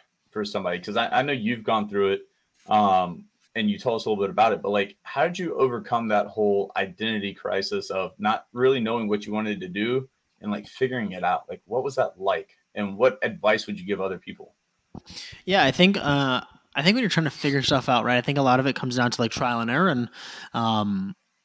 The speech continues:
Speaker 2: throwing stuff at the wall and seeing what sticks in that sense, right? Um, and I think once you get more clarity on it, then you don't need to throw stuff at the wall and see what sticks. But I think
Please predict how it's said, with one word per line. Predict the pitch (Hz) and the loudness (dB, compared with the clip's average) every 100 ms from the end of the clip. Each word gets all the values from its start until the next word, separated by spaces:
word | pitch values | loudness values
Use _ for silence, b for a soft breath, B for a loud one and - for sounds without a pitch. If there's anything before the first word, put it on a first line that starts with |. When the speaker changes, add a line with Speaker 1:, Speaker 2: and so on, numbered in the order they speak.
| _ - | _ -16
Speaker 2:
throwing | - - 117 131 143 | -14 -4 0 0 2
stuff | 156 143 | 0 2
at | 147 | 0
the | 139 | 4
wall | 165 | 4
and | 180 | 4
seeing | 160 151 | 2 0
what | 143 | 0
sticks | - 117 98 - - - | -2 -4 -4 -8 -8 -6
in | |
that | 120 107 | -4 -4
sense, | - 76 - - | -8 -8 -8 -4
right? | 107 131 B B B - | -2 -4 B B B -2
Um, | 127 120 113 113 - | 0 0 -2 -6 -4
and | 143 | -2
I | |
think | 135 147 | 0 0
once | 147 - | 0 -2
you | |
get | 139 | -2
more | 127 | -4
clarity | 127 220 214 180 | -2 0 2 2
on | |
it, | 165 | 2
then | 151 | 0
you | 143 | -2
don't | 135 | -2
need | 127 | -4
to | 123 | -6
throw | - 123 | -6 -6
stuff | - 123 | -6 -8
at | |
the | 151 | -4
wall | 180 170 | -2 -2
and | |
see | - | -2
what | 131 | -4
sticks. | - 127 127 | -4 -6 -6
But | 143 | -4
I | 131 | -2
think | - 185 165 | 0 0 -2